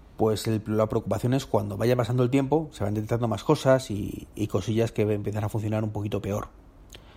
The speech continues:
Esto lo sufrí sobre todo en la beta uno. La beta uno del iPad Air uno, Air dos, perdón, pues parecía que la cosa iba estupenda, hasta que al cabo de dos días pues lo puse a cargar y vi que esto no tiraba ni para adelante ni para atrás, o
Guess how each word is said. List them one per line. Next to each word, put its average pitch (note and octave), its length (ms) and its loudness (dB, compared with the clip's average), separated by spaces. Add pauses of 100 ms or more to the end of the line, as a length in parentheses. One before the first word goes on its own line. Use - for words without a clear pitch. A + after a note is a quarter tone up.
(800)
Esto B2 260 2
lo C#3+ 60 6
sufrí C#3 260 2
sobre C#3 140 4
todo C3 100 8
en C3 40 10
la C3 60 8
beta G#2+ 180 4
uno. A#2 240 4 (480)
La - 80 -2
beta A2 160 2
uno A2+ 140 2
del G#2+ 180 4
iPad A#2 300 0
Air G#2+ 180 2
uno, C#3+ 400 2 (200)
Air A2+ 180 2
dos, B2+ 180 4
perdón, C3+ 440 2 (1000)
pues G#2 180 2
parecía G#2 380 -4
que G2+ 80 -2
la G#2 120 -4
cosa G#2 260 -4
iba G#2 320 -2
estupenda, B2 600 2 (1700)
hasta G2+ 300 0
que G2 120 -2
al G#2 100 -2
cabo G#2+ 240 2
de G#2+ 260 4
dos A2 160 0
días B2 320 4
pues A2+ 100 0
lo G2+ 80 0
puse A2+ 200 -2
a - 20 -2
cargar G#2+ 340 2
y A#2 80 2
vi G#2 140 -2
que - 80 -2
esto G#2 180 -4
no G#2 100 -2
tiraba G#2+ 260 0
ni A2+ 80 0
para G#2+ 160 -2
adelante G#2+ 160 -2
ni G#2+ 60 -2
para G2 100 -6
atrás, A#2 260 0
o G#2 160 -8